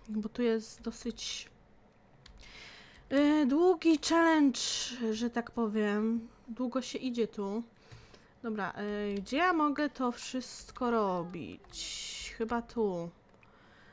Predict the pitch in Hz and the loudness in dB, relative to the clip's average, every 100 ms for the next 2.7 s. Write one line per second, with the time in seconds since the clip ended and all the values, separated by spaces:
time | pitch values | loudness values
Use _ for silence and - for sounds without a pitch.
0 | _ - 233 196 - - - - 226 220 | _ -2 2 2 -2 -16 -16 -10 -8 -6
1 | 220 220 220 220 220 - 226 247 262 247 | -6 -4 -4 -6 -8 -10 -10 -8 -6 -6
2 | 233 302 - - - - - | -6 -6 -10 -16 -16 -18 -20